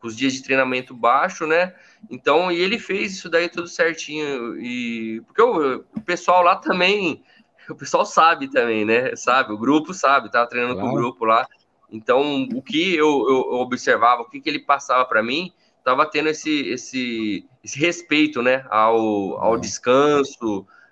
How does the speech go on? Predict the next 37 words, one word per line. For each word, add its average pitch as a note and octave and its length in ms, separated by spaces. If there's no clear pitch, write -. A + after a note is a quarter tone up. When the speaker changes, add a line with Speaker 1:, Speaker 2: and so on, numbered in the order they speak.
Speaker 1:
aos A2+ 240
dias A#2+ 220
mais A#2+ 240
fracos A2+ 420
de G#2+ 120
treinamento, A2 960
é, G2+ 1040
porque A2+ 240
isso C3+ 160
é D3 40
importante. E3 300
Porque - 160
minha G3+ 140
preocupação, F#3+ 720
às F3+ 120
vezes, F#3 340
com - 120
o - 20
Daniel E3 520
seria F3+ 360
os F3+ 200
dias F3 300
de, E3 140
de C3 160
ele, D#3+ 380
de B2+ 100
ele C#3 100
não E3 220
treinar F#3 440
o, E3+ 560
a C#3 60
parte D#3 300
fraca, D#3 440
né, C3+ 220
o, B2+ 40
o, A2+ 1080
o, F2+ 60